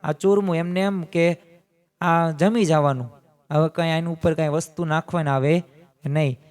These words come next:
એટલે હજી તો ઓલા જમ-, રસોડામાં લેવા ગયા ને તો ઈ પહેલાં તો છે ને વિનુભાઈ તો ઈ ખાંડ વગરનું, ઘી વગરનું મોળું ચૂરમું છે ને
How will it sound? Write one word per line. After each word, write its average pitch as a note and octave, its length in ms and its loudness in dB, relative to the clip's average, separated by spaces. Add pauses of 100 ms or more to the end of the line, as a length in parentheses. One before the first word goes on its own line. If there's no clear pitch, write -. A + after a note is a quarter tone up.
(240)
એટલે D#3+ 200 4
હજી D#3 220 4
તો G#3 160 4
ઓલા G#3 200 4
જમ-, E3+ 360 -6
રસોડામાં F#3 540 0
લેવા G3+ 300 4
ગયા G#3 280 4
ને D3+ 200 -2 (600)
તો E3+ 120 4
ઈ F3+ 200 2
પહેલાં F#3+ 340 4
તો F#3+ 140 2
છે F#3+ 140 -2
ને F3 160 -2
વિનુભાઈ E3 540 2
તો F3 400 2 (200)
ઈ D3+ 80 -4
ખાંડ F3 420 -2
વગરનું, E3 600 -2
ઘી D#3+ 300 0
વગરનું D#3 500 0
મોળું E3+ 420 4
ચૂરમું F3+ 400 -2
છે F3 140 -4
ને D3 180 -4